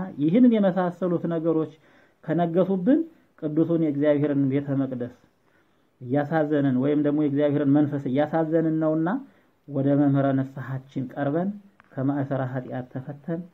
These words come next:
ልባችንን ልናነጻ ይገባናል። ከክፉ መሸሽ፣ መልካምን ማድረግ ይገባናል። በምትኩ ፍቅር፣ ደስታ፣ ሰላም፣ ትዕግስት፣ ቸርነት፣ በጎነት፣ እምነት፣ የዋህነትና ራስን መግዛት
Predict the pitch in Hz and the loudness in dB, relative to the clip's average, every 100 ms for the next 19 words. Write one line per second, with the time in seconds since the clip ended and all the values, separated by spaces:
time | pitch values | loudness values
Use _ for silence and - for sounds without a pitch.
0 | _ _ - 135 127 143 143 143 151 151 | _ _ -10 -8 -2 -2 -2 -4 -2 0
1 | 139 135 135 131 127 123 123 117 110 101 | 0 0 2 0 -2 -4 -6 -8 -10 -10
2 | 101 104 110 _ _ _ _ _ _ - | -12 -14 -18 _ _ _ _ _ _ -6
3 | 160 185 180 208 208 151 151 143 180 175 | -2 0 2 2 4 4 4 4 0 -2
4 | - _ _ _ 139 135 143 151 185 165 | -10 _ _ _ -6 -4 0 0 2 0
5 | 139 143 170 131 131 143 131 110 107 - | 0 0 0 -2 -2 -4 -6 -10 -14 -18
6 | _ _ - 139 156 156 170 185 175 147 | _ _ -6 0 0 -2 -4 -4 -2 -2
7 | 170 156 135 135 139 160 165 - _ _ | -2 -2 -4 -4 -4 -4 -4 -12 _ _
8 | _ 139 143 165 170 143 139 165 156 - | _ -2 0 2 0 -2 -2 -2 -4 -4
9 | 135 139 156 156 - _ _ - 151 127 | 0 2 0 -2 -12 _ _ -4 -4 2
10 | 151 156 170 170 147 143 160 156 139 139 | 2 2 0 -2 0 2 2 0 -2 -2
11 | 147 151 151 160 190 - - _ 147 180 | -2 -2 -2 -2 -4 -6 -18 _ 0 0
12 | 196 214 208 202 185 127 | 2 4 6 4 4 0